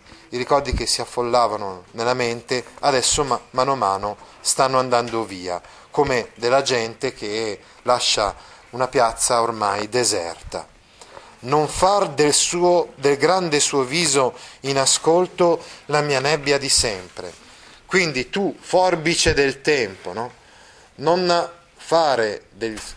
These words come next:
grande suo viso, del viso della donna, in ascolto, come se il viso della donna fosse ancora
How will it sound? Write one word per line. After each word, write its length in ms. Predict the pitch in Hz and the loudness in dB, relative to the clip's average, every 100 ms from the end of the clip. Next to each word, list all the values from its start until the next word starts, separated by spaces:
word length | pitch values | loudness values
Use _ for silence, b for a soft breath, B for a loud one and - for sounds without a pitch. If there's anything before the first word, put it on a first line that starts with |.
| 101 | -6
grande 360 | 110 147 135 | -4 -2 -4
suo 220 | 113 - 98 | -6 -6 -8
viso, 440 | 120 131 92 95 | -8 -8 -6 -8
del 220 | 87 95 | -8 -10
viso 280 | 95 113 110 | -8 -6 -4
della 220 | 101 95 | -2 -2
donna, 520 | 113 123 101 90 87 85 b b b b b - | 2 0 0 -8 -16 -18 b b b b b -4
in 180 | 202 | 0
ascolto, 840 | 180 - - 139 117 110 - 117 113 - - - | 2 2 -2 -2 -2 -6 -6 -6 -6 -16 -20 -6
come 160 | 135 | -2
se 160 | 127 135 | 0 0
il 80 | 117 | 0
viso 240 | 131 131 | -2 0
della 160 | 120 117 | 2 2
donna 260 | 139 139 | 0 -2
fosse 260 | - 117 113 | -4 -4 -4
ancora 360 | 110 131 120 | -2 0 0